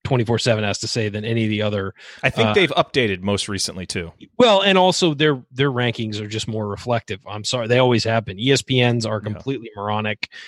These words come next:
Speaker 1: Uh, Scout and, and Rivals and all the, the other, the other ones, I just don't even pay attention more. I stick with twenty-four seven. Um, but it, it, so with Trey, uh, Culver Academies won a state title in two thousand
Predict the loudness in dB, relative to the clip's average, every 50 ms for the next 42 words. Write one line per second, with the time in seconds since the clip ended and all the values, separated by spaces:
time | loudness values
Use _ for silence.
0 | -20 -16 _ -2 0 2 2 2 0 -2 -4 -6 -6 -4 -4 -2 0 0 2 2
1 | 0 0 -2 _ -2 -2 -2 -2 -4 -6 -8 -8 -10 -10 -10 -10 -14 -16 _ _
2 | -6 -2 2 2 4 4 2 0 -2 0 2 4 4 4 4 4 2 0 2 2
3 | 2 2 2 2 0 0 0 0 2 2 4 4 4 4 4 4 2 2 2 -2
4 | -2 -2 -2 0 0 0 2 0 0 -2 -2 -2 -2 -2 0 -2 -2 -2 -4 -6
5 | -6 -6 -2 -2 -2 -2 -2 -4 -6 -8 -8 -10 -12 -12 -12 -12 -12 -12 -12 -12
6 | -10 -10 -10 -10 -12 -18 _ -20 -20 -20 -20 -20 _ _ _ 2 4 4 6 6
7 | 6 6 4 2 0 -2 -4 -6 -10 _ _ _ _ _ _ _ _ _ _ _
8 | _ _ -20 -10 _ -2 2 2 4 2 2 0 -4 _ _ -12 -12 -8 -6 -6
9 | -4 -2 0 2 4 6 6 4 6 4 2 2 2 2 0 2 4 6 6 6
10 | 4 4 2 0 -4 -2 0 2 2 2 2 2 2 2 4 4 4 4 4 2
11 | 4 4 6 6 6 6 4 2 0 0 0 0 0 -2 -2 -2 -2 -2 -2 -2
12 | -2 -4 -6 -6 -6 -4 -4 -4 -6 -8